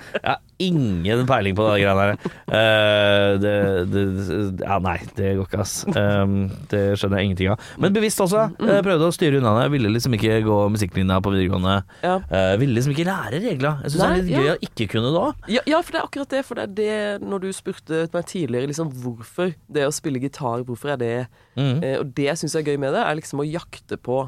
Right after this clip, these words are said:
Speaker 2: det ultimate akkorden, da, for eksempel.
Speaker 1: Mhm.
Speaker 2: Og bare liksom tulle rundt med sånn, eh, toner og kombinasjoner av toner, og
Speaker 1: Ja.
Speaker 2: liksom, det blir som en sånn der, eh, skattejakt, da.
Speaker 1: Ja.
Speaker 2: Eh, men hvis jeg hadde vært for flink til det,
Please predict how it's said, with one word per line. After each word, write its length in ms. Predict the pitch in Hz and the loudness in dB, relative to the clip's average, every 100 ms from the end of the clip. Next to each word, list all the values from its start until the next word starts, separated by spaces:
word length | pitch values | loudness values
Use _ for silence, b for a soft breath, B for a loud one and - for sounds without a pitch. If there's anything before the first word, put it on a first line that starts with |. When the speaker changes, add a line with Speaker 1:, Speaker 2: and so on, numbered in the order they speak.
| 127 | -4
Speaker 2:
det 120 | 135 | -4
ultimate 640 | 131 - 143 113 95 - 135 | -4 -6 -4 -4 -6 -6 -6
akkorden, 540 | - - 117 113 269 | -6 -6 -6 -6 -6
da, 100 | 214 - | -6 -6
for 120 | - | -8
eksempel. 280 | - 131 151 | -6 -2 0
Speaker 1:
Mhm. 280 | 135 170 190 B B _ | 0 -2 -6 B B _
Speaker 2:
Og 80 | 151 | -2
bare 160 | 185 160 | 0 0
liksom 260 | 151 147 143 | -2 -4 -6
tulle 400 | - 175 131 135 | -8 -4 -2 -2
rundt 220 | 123 - | -4 -4
med 380 | 139 135 135 135 | -2 0 0 -2
sånn, 240 | 135 127 b b b - | -4 -6 b b b -10
eh, 380 | 127 127 123 123 123 | -6 -2 -2 -4 -6
toner 480 | - 165 131 110 110 | -8 -6 -4 -4 -4
og 80 | 117 | -4
kombinasjoner 920 | - 120 127 120 - 123 101 80 101 | -4 0 0 -2 -6 -8 -8 -6 -6
av 80 | 117 | -6
toner, 480 | - 139 110 113 104 104 | -8 -10 -8 -8 -6 -4
og 140 | 107 | 0
Speaker 1:
Ja. 80 | 120 | 0
Speaker 2:
liksom, 240 | 160 113 | 0 -6
det 80 | - | -6
blir 80 | 175 | -6
som 120 | 175 | -6
en 60 | 180 | -6
sånn 200 | 185 151 | -4 -2
der, 40 | 139 139 | -2 -2
eh, 40 | 143 | -4
skattejakt, 580 | - 175 - 120 180 - | -6 -12 -8 -8 -8 -8
da. 140 | 202 - - | -10 -8 -4
Speaker 1:
Ja. 140 | 139 - - | -4 -6 -8
Speaker 2:
Eh, 460 | 156 156 151 147 147 | -4 -2 0 -2 -2
men 140 | 170 | -2
hvis 100 | 160 | -2
jeg 100 | 175 | -2
hadde 100 | 165 | -2
vært 160 | 170 - | -6 -8
for 360 | - - 151 147 | -20 -6 -6 -6
flink 380 | - 139 110 - | -8 -8 -8 -6
til 120 | |
det, 100 | 175 | -4